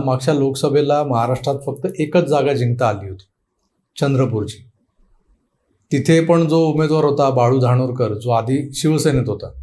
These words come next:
शिवसेनेचा आमदार होता वरोऱ्याचा, दोन हजार एकोणीसला बाळूभाऊ धानोरकर यांनी काँग्रेसमध्ये प्रवेश केला आणि ते निवडून आले लोकसभेला. त्यांच्या या विजयात चंद्रपूरमधल्या काँग्रेसच्या ताकदीपेक्षा धानोरकरांच्या कार्यकर्त्यांचा,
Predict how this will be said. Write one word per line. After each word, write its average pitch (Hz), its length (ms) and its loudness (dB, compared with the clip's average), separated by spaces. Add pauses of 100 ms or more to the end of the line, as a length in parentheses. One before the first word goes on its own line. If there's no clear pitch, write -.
(1000)
शिवसेनेचा 156 680 4
आमदार 139 320 2
होता 92 380 -4
वरोऱ्याचा, 110 500 -2 (880)
दोन 147 260 4
हजार 175 160 6
एकोणीसला 165 680 2
बाळूभाऊ 139 520 2
धानोरकर 131 520 0
यांनी 131 340 -2
काँग्रेसमध्ये 127 680 -2 (440)
प्रवेश 135 320 2
केला 127 200 2
आणि 135 140 -2
ते 180 100 2
निवडून 170 360 4
आले 107 180 -2
लोकसभेला. 98 460 -8 (840)
त्यांच्या 151 300 2
या 202 160 6
विजयात 180 500 4
चंद्रपूरमधल्या 175 840 2
काँग्रेसच्या 160 540 0
ताकदीपेक्षा 143 800 0
धानोरकरांच्या 139 880 -2
कार्यकर्त्यांचा, 135 1000 -2